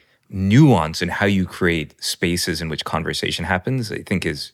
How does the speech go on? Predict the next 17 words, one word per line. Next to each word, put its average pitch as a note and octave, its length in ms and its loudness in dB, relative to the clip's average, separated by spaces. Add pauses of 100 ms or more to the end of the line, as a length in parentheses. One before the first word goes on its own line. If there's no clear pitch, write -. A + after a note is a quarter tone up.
(100)
is A2 100 -2
actually G#2 220 -2
critical - 480 0
and, D2 160 -10
and D#2+ 180 -8
deeply F2+ 300 -4
thought - 320 -4
through. - 180 -6
For - 160 -2
instance, D#2+ 460 -4 (420)
there G2 140 4
is D#2+ 260 -2
no A2 220 6
reply A2+ 400 2
button, D2+ 340 0 (340)
um, D2+ 460 -2
in, D#2 320 -2